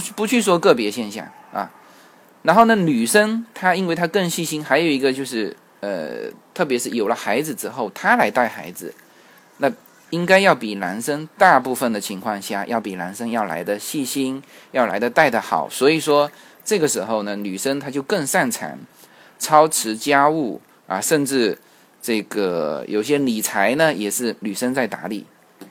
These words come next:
那也就是说，在中国现在的这种分工，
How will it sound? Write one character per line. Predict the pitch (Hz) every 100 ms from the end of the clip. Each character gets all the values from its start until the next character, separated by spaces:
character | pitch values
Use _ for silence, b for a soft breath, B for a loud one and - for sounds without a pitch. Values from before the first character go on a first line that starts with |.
| _ _ _ _ _ _ _ -
那 | 170
也 | - 135
就 | 185
是 |
说， | 190
在 | 190 202
中 | 226 247
国 | 139 104 - -
现 | - 175
在 | 160 143
的 | 127
这 | 131
种 | 120 95 - - _
分 | - 170 165
工， | 165 170 175